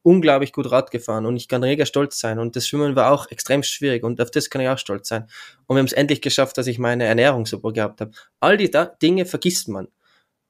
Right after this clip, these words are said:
Und da hab ich dann Gott sei Dank auch einen Coach, der mir das auch dann nochmal kurz immer wieder reindrängt nach einem Rennen, wenn ich ihn dann anrufe und sag, „Boah, das war schlecht und das ist schlecht.“ Und dann sagt er, „Okay, und was war jetzt eigentlich gut?“ Und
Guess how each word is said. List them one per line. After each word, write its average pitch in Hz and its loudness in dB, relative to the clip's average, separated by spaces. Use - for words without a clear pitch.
Und 131 0
da 147 8
hab 156 8
ich 160 0
dann 156 0
Gott 156 0
sei 165 -2
Dank 156 0
auch 131 -2
einen 131 -4
Coach, - -2
der 135 4
mir 147 2
das 143 0
auch 135 2
dann 139 -2
nochmal 135 -2
kurz - 2
immer 170 2
wieder 151 0
reindrängt 135 0
nach 131 4
einem 127 2
Rennen, 139 2
wenn 135 0
ich 127 -2
ihn 127 -2
dann 123 0
anrufe 143 0
und 117 -10
sag, 120 -4
„Boah, 139 2
das 131 -4
war 131 2
schlecht 127 -2
und 120 -2
das 123 -2
ist 131 -6
schlecht.“ 123 -4
Und 131 -4
dann 135 -2
sagt 135 -4
er, 120 0
„Okay, 156 4
und 143 -4
was 156 0
war 185 2
jetzt 175 0
eigentlich 165 -2
gut?“ - -6
Und 143 -6